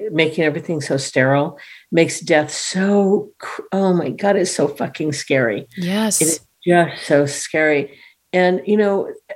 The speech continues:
Speaker 1: I had the, the incredible privilege of sitting with one of my aunts and one of my best friends as they were passing. And it's like the greatest gift in the world that you can sit there with someone, hold their hand, and wish them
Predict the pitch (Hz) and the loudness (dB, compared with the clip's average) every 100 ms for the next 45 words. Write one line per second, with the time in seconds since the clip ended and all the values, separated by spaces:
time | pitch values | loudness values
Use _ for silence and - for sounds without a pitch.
0 | - - 196 226 226 233 175 160 147 - | -8 0 2 2 2 0 2 0 -2 -14
1 | _ 143 170 208 175 - 254 226 185 - | _ -4 -2 -2 -2 0 2 2 -2 -2
2 | 185 170 160 147 151 - 202 190 175 160 | -2 0 -2 -2 -8 -2 0 2 2 0
3 | - 165 156 151 - 156 165 165 - 160 | -2 -2 0 -2 -2 -2 -2 -4 -6 -2
4 | 165 165 160 160 143 143 147 143 - 156 | -2 0 -2 -2 -2 0 -2 -4 -4 -2
5 | 151 151 139 135 143 135 131 151 143 - | -2 0 -2 0 2 2 0 0 -2 -2
6 | 165 165 - - - _ 180 185 185 185 | -8 -10 -14 -20 -20 _ 2 2 4 0
7 | 175 151 165 175 196 190 - 175 170 - | 0 -2 2 4 2 0 0 0 0 -12
8 | - _ 156 151 139 143 151 131 127 123 | -20 _ -2 0 0 2 4 2 0 -4
9 | _ _ _ - 131 160 170 170 156 - | _ _ _ -2 0 2 0 0 -6 -2
10 | 165 - 156 131 139 - 147 139 131 139 | -4 0 2 2 -2 -4 -2 0 0 0
11 | 147 143 139 147 151 143 139 139 - _ | 0 0 -2 -2 -2 0 0 -4 -10 _
12 | _ _ _ - 147 143 143 147 151 - | _ _ _ 2 2 4 4 4 2 -2
13 | 165 147 143 143 | 0 0 0 -2